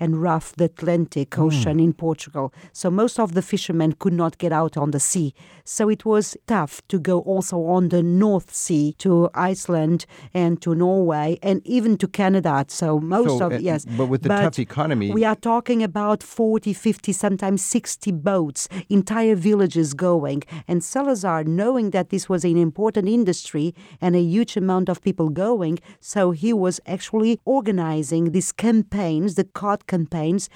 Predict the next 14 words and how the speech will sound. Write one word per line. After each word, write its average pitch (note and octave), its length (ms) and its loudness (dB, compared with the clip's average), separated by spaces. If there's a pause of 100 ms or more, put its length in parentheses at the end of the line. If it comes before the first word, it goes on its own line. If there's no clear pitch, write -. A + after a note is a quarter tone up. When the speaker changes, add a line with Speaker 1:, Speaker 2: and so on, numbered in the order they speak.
(160)
Speaker 2:
Hmm. B2+ 120 -8
Speaker 1:
and G#3 300 -2
there G3 140 -2
was A3 260 -2
a A3 60 2
boat, G#3 480 -2
a - 80 -14
hospital G3 680 -4
boat, C#3+ 440 -2 (340)
to A3 220 2
give A3+ 380 0
them, F3 380 0 (180)
uh, F3 120 -2
support A#3+ 760 -4